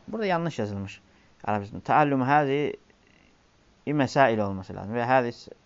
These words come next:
hâzihi selâ-, hâzihi selâs mesâile. Evet. Hâzihi selâs mesâile olacak. Evet.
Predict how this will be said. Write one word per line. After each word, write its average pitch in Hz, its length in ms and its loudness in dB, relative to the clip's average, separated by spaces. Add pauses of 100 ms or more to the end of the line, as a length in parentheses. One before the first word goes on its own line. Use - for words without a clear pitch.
hâzihi 120 580 -2
selâ-, 123 300 -2 (140)
hâzihi 127 260 0
selâs 127 360 -2
mesâile. 104 480 -6 (160)
Evet. 104 140 -8 (3750)
Hâzihi 120 260 -2
selâs 123 360 0
mesâile 98 440 -6
olacak. - 260 -18
Evet. 98 220 -8